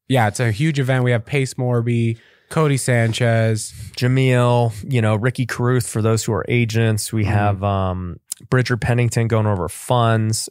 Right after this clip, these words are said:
Speaker 2: And then we got some Web three people, since it's a, a joint event with Tykes, um, you know, who are, are gonna, people listening to this probably have no idea who they are, but they're big Web three people.
Speaker 1: Yeah.
Speaker 2: Um, so yeah, we got a lot of people.
Speaker 1: Yeah. And then we have more plans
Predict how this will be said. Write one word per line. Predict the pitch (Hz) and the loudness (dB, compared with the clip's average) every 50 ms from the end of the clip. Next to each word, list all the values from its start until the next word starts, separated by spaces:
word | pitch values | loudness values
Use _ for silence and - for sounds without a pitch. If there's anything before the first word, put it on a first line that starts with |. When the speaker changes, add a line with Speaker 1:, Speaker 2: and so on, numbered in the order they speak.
| - _ | -8 _
Speaker 2:
And | 113 | -2
then | 110 107 | 0 2
we | 107 101 | 2 2
got | 107 101 101 | 2 0 0
some | - - 104 98 98 | -2 -2 -2 0 2
Web | 98 104 104 - | 2 0 0 0
three | - - 107 110 110 | -4 -2 0 0 0
people, | 107 - 117 113 - 107 107 | 0 0 -2 0 0 0 0
since | 104 - - 104 98 - | 0 0 -2 -2 -2 -2
it's | 95 82 - - | -4 -2 -2 -2
a, | 82 76 - - | -2 -2 -2 -2
a | - 104 | -2 0
joint | 101 104 104 104 107 | 0 2 2 2 2
event | 101 92 104 104 101 71 | 2 2 2 0 0 -2
with | 92 82 - | -4 -6 -6
Tykes, | - - 107 101 101 101 104 - - - - - _ | -2 0 0 2 2 0 -2 -4 -6 -8 -8 -10 _
um, | - 90 87 92 78 60 50 50 57 52 - _ _ _ _ _ _ _ _ _ - | -4 -4 -2 -2 -2 -4 -6 -8 -12 -14 -16 _ _ _ _ _ _ _ _ _ -2
you | 107 95 | -2 0
know, | 80 67 65 57 - - | 0 0 -2 -4 -6 -6
who | - 110 104 | -4 -2 0
are, | 95 85 76 - | 0 -2 -2 -2
are | 95 101 | -2 0
gonna, | 92 98 98 90 90 90 - - - - - _ _ | 0 0 0 0 0 -2 -4 -8 -18 -20 -20 _ _
people | - 127 107 104 101 | -2 0 2 2 2
listening | 107 104 - - 101 | 2 2 2 0 0
to | |
this | 95 - | 0 0
probably | - 101 | 0 0
have | 95 85 | 0 2
no | 101 98 | 2 0
idea | 95 92 95 | 2 2 2
who | 95 | 0
they | 90 90 | 2 2
are, | 95 104 110 | 2 2 2
but | 98 98 - - _ _ - | 0 -2 -4 -4 _ _ -6
they're | 101 | -2
big | 90 104 101 95 | 0 0 0 2
Web | 101 98 98 98 | 0 0 0 0
three | - 101 101 101 | -2 -2 -2 -2
people. | - 107 101 98 101 110 113 - - | -2 -2 -2 -2 -4 -6 -6 -6 -2
Speaker 1:
Yeah. | 113 104 98 92 87 95 - _ _ _ | 0 2 2 2 0 -2 -6 _ _ _
Speaker 2:
Um, | - 104 95 92 90 90 92 95 95 - 139 - | -2 -2 0 0 0 -2 -4 -6 -8 -12 -12 -6
so | - 107 | -2 0
yeah, | 104 107 | 0 2
we | 101 101 | 2 2
got | 101 95 | 0 0
a | |
lot | 95 95 | 0 0
of | 95 - | -2 -2
people. | 101 98 - 95 92 - _ _ - - - | -4 -6 -6 -8 -10 -14 _ _ -20 -14 -6
Speaker 1:
Yeah. | - 98 98 92 87 101 98 - | -2 0 0 0 0 -2 -6 -8
And | - 110 | -4 -2
then | 110 113 | 0 2
we | 117 117 | 2 2
have | 113 104 | 2 0
more | 107 107 110 110 110 110 | 0 0 0 0 0 0
plans | 104 - - 113 113 107 107 104 104 101 - - - | -2 -2 -2 0 0 0 0 0 -2 -4 -6 -10 -14